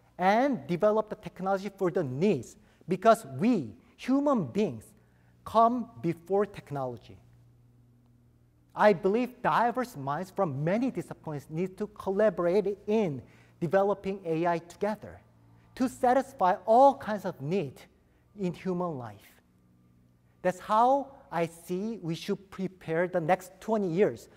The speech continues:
for the era of A I and bring a futuristic yet human-centric environment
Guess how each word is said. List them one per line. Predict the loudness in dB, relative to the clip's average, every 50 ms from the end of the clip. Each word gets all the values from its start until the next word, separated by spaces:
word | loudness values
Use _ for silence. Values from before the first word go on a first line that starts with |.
| -20 _ _
for | 0 2
the | 2 2 0 2 2
era | 4 4 4 4 6 6 6 4 4 0 -2 -2
of | 0 2 2 0 0 -4 -6 -4
A | -2 -2 -2 -2
I | -4 -6 -8 -8 -10 -14 -20 -20 _ _ _ _ _ _ _ _ -2
and | -2 -2 -2 0 2
bring | 4 4 4 4 2 0
a | -2 -2 -2 -4 -10 -20 -20 -6
futuristic | -2 0 0 0 0 0 0 0 0 -2 -4 -8 -8 -8 -8 -10 -16 _ _ _ _ _ _ 0
yet | 2 4 4 2
human-centric | 0 -6 -6 -4 -4 -2 -2 -4 -4 -6 -8 -8 -8 -8 -6 -6 -6 -6 -6 -6
environment | -6 -2 0 2 2 2 0 -4 -10 -14